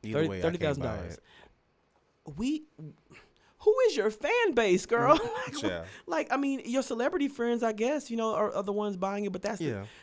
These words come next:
Speaker 2: that's, that's the thing. And, and like I said, I don't, I'm not making, I hope one day Beyonce takes us somewhere with her. <laughs> But, but I, I, I have,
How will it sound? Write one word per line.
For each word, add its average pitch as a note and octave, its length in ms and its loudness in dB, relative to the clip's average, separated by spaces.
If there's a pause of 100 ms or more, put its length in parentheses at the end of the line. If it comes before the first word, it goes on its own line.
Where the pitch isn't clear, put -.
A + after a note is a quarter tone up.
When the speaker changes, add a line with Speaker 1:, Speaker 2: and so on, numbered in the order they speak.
Speaker 2:
that's, G3+ 160 -2
that's G3 240 -4
the F#3 120 -8
thing. A3 360 -6
And, D#3+ 120 -2
and D#3+ 280 -4
like E3 140 -6
I - 40 -4
said, D3+ 320 -4
I F#3 100 -4
don't, G#3+ 240 -4
I'm F#3+ 140 -4
not F#3+ 160 -4
making, C#3 360 -6 (360)
I G#3+ 140 -2
hope F#3 260 -2
one D3+ 180 -4
day C3 200 0
Beyonce A#2+ 840 -4 (480)
takes B2+ 240 -4
us A#2+ 120 -4
somewhere A2 260 -6
with A2 160 -8
her. A2+ 180 -8 (180)
<laughs> - 180 -18
But, C3+ 220 4
but D3+ 100 0
I, E3 140 2
I, E3 360 4 (320)
I - 40 0
have, E3+ 220 -4